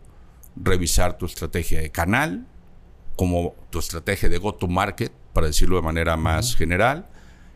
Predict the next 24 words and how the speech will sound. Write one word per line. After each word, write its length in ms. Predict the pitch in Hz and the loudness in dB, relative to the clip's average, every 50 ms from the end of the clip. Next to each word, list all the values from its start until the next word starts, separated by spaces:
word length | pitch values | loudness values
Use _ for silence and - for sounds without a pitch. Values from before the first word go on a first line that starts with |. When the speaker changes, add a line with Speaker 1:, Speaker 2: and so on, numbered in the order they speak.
| - - - | -20 -16 -6
Speaker 1:
eh, 480 | - 90 90 90 87 87 87 90 - - - | -2 0 2 2 2 2 0 -2 -4 -2 0
tu 60 | - | 0
estrategia 420 | - - 107 98 - 120 101 - 113 | 2 2 0 -2 -2 0 2 4 4
de 60 | 104 | 4
comunicación 680 | - 101 98 98 95 92 - 107 - - 156 175 202 - - - | 2 0 -2 -4 -4 -4 -4 -4 -2 0 -2 -2 -4 -6 -10 -10
y 80 | - | -6
finalmente 580 | 85 - - 101 104 110 107 107 104 98 - 110 | 2 4 4 4 4 2 0 -2 -4 -2 -4 -6
tu 140 | - - 85 | -4 -6 -10
estrategia 480 | - - - 78 - 98 90 - - | -10 -8 -8 -6 -4 -4 2 6 6
de 60 | - - | 6 6
precios, 540 | - - - - - - - - - - - - - - - | 6 2 0 -2 -2 -2 -2 -6 -10 -16 -20 -20 -20 -18 -8
¿no? 200 | - 95 117 139 - - - - - | -4 -4 -4 -4 -8 -16 -20 -12 -4
Nuevamente, 500 | 87 98 110 120 131 135 127 - - - - - - | 0 2 2 4 2 2 2 2 0 0 0 -4 -2
todo 320 | - 123 135 139 151 156 | 0 0 0 2 0 0
eso 380 | 143 131 - - 143 160 240 - - - - - - | 0 0 0 -2 -2 -6 -6 -12 -18 -20 -20 -20 -16
siempre 640 | - - - - 92 95 95 90 - 107 104 104 - - - | -8 -6 -2 0 0 0 0 0 -2 -2 -2 -2 -4 -8 -2
teniendo 380 | - 82 80 82 87 90 90 | 0 2 2 2 0 -2 -2
al 120 | 92 82 - | -4 -4 -4
cliente 360 | - 82 82 80 82 - 92 | -8 -8 -8 -8 -6 -6 -6
en 120 | 80 73 | -6 -6
el 140 | 71 69 71 | -8 -8 -4
centro, 480 | - - - 85 82 78 69 - - - | -2 0 2 2 2 0 -2 -2 0 0
Speaker 2:
Sí. 100 | - - - - - - - - - - | 0 -2 -4 -10 -18 -20 -20 -20 -20 -12
Speaker 1:
¿no? 200 | - - - | -10 -10 -10